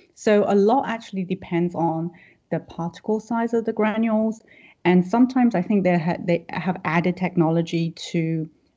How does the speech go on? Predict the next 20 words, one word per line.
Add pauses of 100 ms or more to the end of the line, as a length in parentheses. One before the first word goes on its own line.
make
the,
the
carbon
filter
even
more
effective
in
trapping, (560)
uh,
contaminants. (540)
So (320)
most
carbon
filters
are
great
at (320)
removing